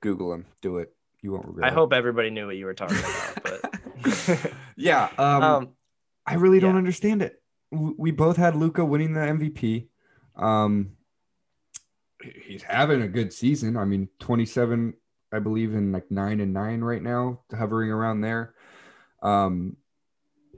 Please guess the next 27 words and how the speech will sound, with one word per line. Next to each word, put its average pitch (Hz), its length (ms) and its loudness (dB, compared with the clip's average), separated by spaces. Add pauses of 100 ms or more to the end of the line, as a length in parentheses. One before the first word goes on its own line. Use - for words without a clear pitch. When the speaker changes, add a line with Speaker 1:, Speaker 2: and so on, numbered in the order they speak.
(220)
Speaker 1:
it's 131 200 -8
just - 340 -6
the 123 160 0
team 135 320 0
around 120 340 2
him 117 220 2
just - 380 -8
can't 110 320 -4
seem 120 260 -2
to 110 80 0
figure 113 400 0
it 104 80 4
out. 101 320 2 (400)
Uh, 90 480 -4 (420)
like 101 220 -6
you 104 60 -4
said, 101 280 -4
Kristaps 107 520 -2
hasn't 107 340 -2
been 104 140 -4
playing 104 420 -4
like 104 180 -6
we 101 120 -4
expected 107 560 -8
Kristaps 110 520 -2
to - 60 -14
play. 117 440 -2